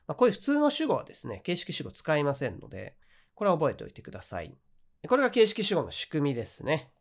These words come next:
動名詞、不定詞、名詞節のようなですね、名詞の働きをするものを主語に入れたい場合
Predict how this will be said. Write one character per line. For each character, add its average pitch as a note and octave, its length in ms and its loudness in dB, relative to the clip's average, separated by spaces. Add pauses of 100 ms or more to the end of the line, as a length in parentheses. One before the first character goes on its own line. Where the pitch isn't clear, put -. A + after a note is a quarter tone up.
(340)
動 C#3 140 4
名 B2+ 140 0
詞、 - 100 -12
不 - 60 -18
定 A#2+ 160 -4
詞、 - 160 -12
名 A2+ 120 -8
詞 - 60 -12
節 - 320 -14 (260)
の C#3+ 60 0
よ B2+ 80 0
う - 40 -4
な - 40 -8
で - 60 -14
す - 100 -8
ね、 F3+ 80 2
名 E3 140 2
詞 E3 80 -6
の D#3 80 2
働 C#3 200 0
き C3+ 120 -6
を B2 40 -4
す B2+ 160 -8
る A#2 60 -6
も A2 100 -6
の F2+ 100 -8
を - 20 -14
主 - 160 -6
語 A#2 80 -6
に E2 80 -10
入 G2+ 60 -10
れ C#3 100 -4
た C#3+ 100 0
い C3 80 0
場 G#2+ 220 -2
合 F#2+ 60 -4